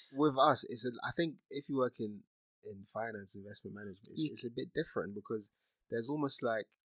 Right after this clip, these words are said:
Speaker 1: the market is so transparent. It's very, especially, or, or maybe in the kind of roles that I'm go-, I've gone for,
Speaker 2: Mm-hmm.
Speaker 1: you know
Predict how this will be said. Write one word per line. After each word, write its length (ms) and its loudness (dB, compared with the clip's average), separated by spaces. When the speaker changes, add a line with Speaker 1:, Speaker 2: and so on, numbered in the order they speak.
Speaker 1:
the 80 2
market 400 4
is 240 2
so 260 2
transparent. 600 0
It's 200 -8
very, 340 -4
especially, 560 0
or, 220 -2
or 160 0
maybe 240 2
in 80 -4
the 140 -10
kind 140 -2
of 80 -8
roles 260 -16
that 140 -6
I'm 180 -16
go-, 100 -8
I've 160 -10
gone 220 -10
for, 140 -10
Speaker 2:
Mm-hmm. 220 2
Speaker 1:
you 140 -10
know 320 4